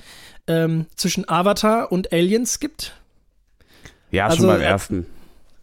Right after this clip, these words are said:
Speaker 1: Ja, genau. Also, äh, mir ist es jetzt wirklich so bewusst erst beim zweiten aufgefallen, wie sehr. Also wirklich auch so das volle, dieses achtziger Klischee mit,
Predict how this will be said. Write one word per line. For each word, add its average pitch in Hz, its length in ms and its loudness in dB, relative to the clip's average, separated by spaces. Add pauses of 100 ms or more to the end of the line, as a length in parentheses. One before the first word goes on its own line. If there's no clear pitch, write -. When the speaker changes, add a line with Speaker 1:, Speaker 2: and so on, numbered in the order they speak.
(420)
Speaker 1:
Ja, 170 220 2
genau. 180 280 2
Also, 165 340 2
äh, 196 440 -8
mir 226 200 4
ist 208 80 0
es 214 100 0
jetzt 190 180 0
wirklich 214 200 0
so 190 140 0
bewusst 175 420 0
erst 185 180 -4
beim 175 100 0
zweiten 196 360 0
aufgefallen, 165 680 -2
wie 180 140 2
sehr. 156 420 0 (340)
Also 165 220 0
wirklich 208 240 0
auch 196 140 0
so 208 140 0
das 185 160 0
volle, 214 380 2
dieses 185 380 -2
achtziger 185 400 0
Klischee 180 400 -2
mit, 175 160 -2